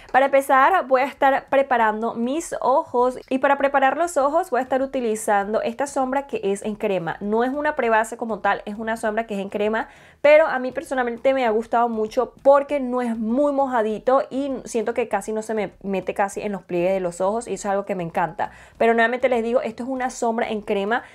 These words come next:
que por lo general las sombras en crema las puedes utilizar como prebase y luego puedes utilizar una sombra encima para sellar. Y esta se llama Alpaca. Por cierto, cargo una curita en el dedo porque me estuve cortando justo hoy, justo ahorita,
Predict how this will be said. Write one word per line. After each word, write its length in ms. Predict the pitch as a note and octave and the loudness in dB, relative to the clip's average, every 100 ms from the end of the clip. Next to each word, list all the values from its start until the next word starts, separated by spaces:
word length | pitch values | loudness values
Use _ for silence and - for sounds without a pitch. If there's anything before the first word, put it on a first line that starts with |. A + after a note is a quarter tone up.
| - | -2
que 100 | C4 | 2
por 220 | B3+ B3 A3+ | 4 4 2
lo 120 | A3 | 0
general 420 | A3+ A3+ A3 A#3+ | 0 2 4 4
las 140 | C#4 | 2
sombras 240 | A#3 A#3 B3+ | -2 -2 -4
en 80 | A3+ | -2
crema 280 | G#3 G3+ | -2 0
las 140 | A#3 - | -2 -2
puedes 160 | G3+ | -2
utilizar 640 | G#3 G#3 F3 F3 F#3 F3+ - _ _ | -2 -2 -4 -2 0 0 -4 _ _
como 280 | G#3 G3 E3+ | 0 0 0
prebase 560 | F3+ F#3 A3+ C#4+ D#4+ C#4+ | 2 4 4 2 -2 -2
y 100 | D4 | 0
luego 360 | C4 B3+ C4+ | 2 2 2
puedes 200 | C#4+ C#4 - | 0 -2 -2
utilizar 520 | B3 A#3 G#3+ G#3+ G3 | -4 -2 0 -2 -2
una 180 | G#3+ G#3 | -4 -4
sombra 300 | G3+ G3 - | -4 -4 -6
encima 520 | F#3+ F3 F3+ F3+ F#3 - - - | -8 -8 -4 -4 -4 -10 -20 -2
para 200 | G3 F#3 | 0 0
sellar. 380 | - E3 - - | -2 -4 -4 -4
Y 160 | - C4+ | 0 0
esta 160 | C4+ | 0
se 140 | C4 A#3+ | -2 -2
llama 360 | G#3+ A3 - - | 0 -2 -6 -6
Alpaca. 760 | G3+ F#3+ F3+ - E3+ - - - | -2 -2 -2 -2 -2 -4 -14 -4
Por 120 | B3+ B3+ | 0 4
cierto, 520 | C4+ C4 C4 D4+ - - | 6 6 6 4 2 -2
cargo 200 | B3+ B3+ | 2 2
una 140 | D4+ D4+ | 2 0
curita 360 | C4+ A#3+ B3+ | -2 -2 0
en 120 | C4 B3 | 0 0
el 180 | A3+ | 0
dedo 340 | G#3 G#3 A3+ A3+ | 2 4 2 2
porque 300 | A#3 A#3 A#3+ | 0 0 -2
me 100 | A3 | -2
estuve 300 | A3 G3 G3+ | 0 0 0
cortando 640 | A3 G3 - F#3+ F#3+ G3 | 0 -2 0 0 0 -2
justo 600 | G3+ C4+ E4 E4 - C#4+ | -2 0 2 2 2 6
hoy, 320 | C4+ G#3+ E3 - | 6 4 -2 -10
justo 380 | - E4 F#4 G4 | -2 -2 2 2
ahorita, 500 | G4 D#4 F3+ - | 2 0 -2 -6